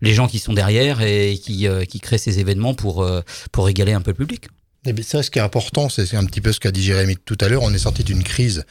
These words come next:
Speaker 2: sur, pour laquelle, effectivement, les gens étaient moroses. Ce qu'on voit, ce qu'on rencontre maintenant, c'est des, vraiment des, des amoureux de leur métier. Euh, ces gens, ces, ces commerçants, ces artisans, ces paysans, euh, qui aiment leur terre, qui aiment leur métier, euh, cette France qui se lève tôt,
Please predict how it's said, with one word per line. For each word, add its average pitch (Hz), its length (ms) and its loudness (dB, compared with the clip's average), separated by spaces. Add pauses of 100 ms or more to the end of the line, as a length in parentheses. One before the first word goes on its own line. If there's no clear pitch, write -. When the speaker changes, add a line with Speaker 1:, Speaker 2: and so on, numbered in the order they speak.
(220)
Speaker 2:
sur, - 200 -2
pour 98 160 2
laquelle, 95 240 2
effectivement, 101 360 0
les 95 100 0
gens 104 340 0
étaient 87 220 -2
moroses. 101 480 2 (260)
Ce - 120 -10
qu'on 131 140 0
voit, 127 240 0
ce - 60 -6
qu'on 117 140 0
rencontre 113 340 -2
maintenant, 127 360 0
c'est 110 160 -2
des, 95 200 0
vraiment 113 340 0
des, 98 180 0
des 90 240 0
amoureux 127 320 4
de 113 40 -2
leur 104 120 0
métier. 131 380 -2 (400)
Euh, 85 180 0
ces 107 220 2
gens, 123 200 2
ces, 92 220 -2 (580)
ces - 200 -2
commerçants, 123 600 0
ces 101 240 -2
artisans, 123 420 0
ces 110 140 0
paysans, 139 500 2 (360)
euh, 98 80 -2
qui 104 360 -4
aiment 143 220 2
leur 120 160 0
terre, 131 320 -2
qui 110 120 -2
aiment 117 180 0
leur 104 180 0
métier, 120 540 -2 (300)
euh, 95 60 -2
cette 113 200 -2
France 123 260 -2
qui - 80 -6
se - 160 -4
lève 110 140 -2
tôt, 139 260 -4